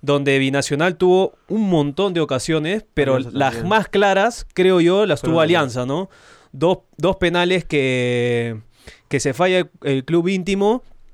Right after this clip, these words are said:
Speaker 1: y un palo después de, de Ugarriza, ¿no? Que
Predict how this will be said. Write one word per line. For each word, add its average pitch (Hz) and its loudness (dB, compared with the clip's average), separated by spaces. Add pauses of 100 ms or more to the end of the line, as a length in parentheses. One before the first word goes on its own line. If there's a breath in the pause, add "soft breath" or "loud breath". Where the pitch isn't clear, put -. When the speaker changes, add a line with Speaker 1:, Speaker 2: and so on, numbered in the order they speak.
(420)
Speaker 1:
y 156 2
un 190 0
palo 202 2
después 185 0
de, 196 2
de 139 2
Ugarriza, 139 0
¿no? 160 -6
Que 120 -6